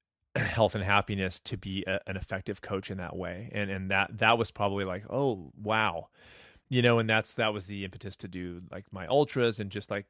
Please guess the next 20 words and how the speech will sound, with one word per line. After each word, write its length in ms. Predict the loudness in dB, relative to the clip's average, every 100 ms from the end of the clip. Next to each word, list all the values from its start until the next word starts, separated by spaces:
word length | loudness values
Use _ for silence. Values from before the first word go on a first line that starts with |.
| _
can 220 | -10 -4
I 280 | -2 0 -2
do 300 | -4 -2 0
these 280 | 0 -4 -6
things 480 | -2 0 0 -4 -4
and 240 | -4 -4
how 240 | -4 -2
is 100 | 0
that 240 | 0 -2 -2
gonna 160 | -8
translate? 640 | -6 -6 -6 -6 -6 -6 -6
You 120 | -6
know, 100 | -4
and 80 | -2
I, 100 | -2
that's 220 | -2 -2
why 80 | -2
I 40 |
think, 200 | -2 -6
like, 200 | -6 -6